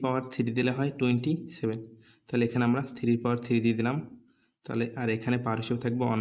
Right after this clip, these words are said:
বাই থ্রি। এখানে পাওয়ার হিসেবে নিচে থ্রি থাকার কারণে এখানে কি আমরা পাওয়ার থ্রি নেব, যতর পাওয়ার থ্রি দিলে এখানে মানটা হবে আমরা তত নিয়ে তারপর থ্রি নিলাম। অপর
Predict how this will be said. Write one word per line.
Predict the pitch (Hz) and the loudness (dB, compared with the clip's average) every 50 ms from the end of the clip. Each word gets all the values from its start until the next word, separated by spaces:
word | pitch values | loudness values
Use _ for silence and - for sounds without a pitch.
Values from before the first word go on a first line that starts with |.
| 110 | 2
বাই | 120 127 135 131 - | 2 0 0 -2 -6
থ্রি। | - 120 113 - - - - - - - - - - - _ - | -8 -8 -8 -10 -10 -14 -20 -20 -20 -20 -18 -18 -18 -6 _ -4
এখানে | 123 123 139 147 143 143 | -2 2 2 2 2 2
পাওয়ার | 131 120 120 127 | 2 2 2 2
হিসেবে | 123 143 143 147 135 | 2 2 2 2 2
নিচে | 127 131 147 - - | 2 0 -2 -4 -2
থ্রি | - 127 123 123 123 | 0 0 0 0 0
থাকার | 139 139 139 139 | -2 -2 0 0
কারণে | 147 151 147 135 | 2 2 0 0
এখানে | - - 135 139 139 | 0 0 0 0 0
কি | - 120 117 113 | 0 0 2 4
আমরা | 117 123 139 160 - - - - _ _ _ 120 | 4 4 2 0 -2 -6 -12 -20 _ _ _ 0
পাওয়ার | 117 117 127 127 - - | 2 2 2 2 0 -2
থ্রি | - - 135 131 131 | 0 2 4 4 4
নেব, | 123 110 - 104 104 - - - _ _ _ _ _ _ _ - 123 135 | 4 4 2 0 -2 -4 -8 -16 _ _ _ _ _ _ _ -2 0 0
যতর | 131 123 131 143 143 143 | 0 2 2 0 0 2
পাওয়ার | 151 147 143 143 - | 2 0 0 0 2
থ্রি | 143 135 131 139 | 2 2 4 4
দিলে | 139 139 135 | 4 4 4
এখানে | 139 139 135 - - - 127 120 | 2 2 0 0 0 0 0 2
মানটা | 120 123 123 127 - | 2 0 0 -2 -2
হবে | 143 156 165 185 156 | -2 0 0 0 0
আমরা | 123 127 127 123 127 | 0 0 -2 -2 -2
তত | 127 120 123 131 127 | -2 -2 0 0 2
নিয়ে | 135 147 151 - | 2 2 2 2
তারপর | 131 117 117 - 131 143 147 - - | 0 -2 0 0 0 0 0 -2 -2
থ্রি | - 123 113 107 107 | 0 0 2 2 2
নিলাম। | 101 104 92 95 - - - _ _ _ _ _ _ _ _ _ _ _ _ _ _ _ _ _ _ - _ _ _ _ _ _ _ _ _ _ _ _ _ _ _ _ _ _ _ _ _ - 131 | 0 -2 -4 -6 -8 -14 -20 _ _ _ _ _ _ _ _ _ _ _ _ _ _ _ _ _ _ -20 _ _ _ _ _ _ _ _ _ _ _ _ _ _ _ _ _ _ _ _ _ -6 -4
অপর | 120 123 139 | -2 0 0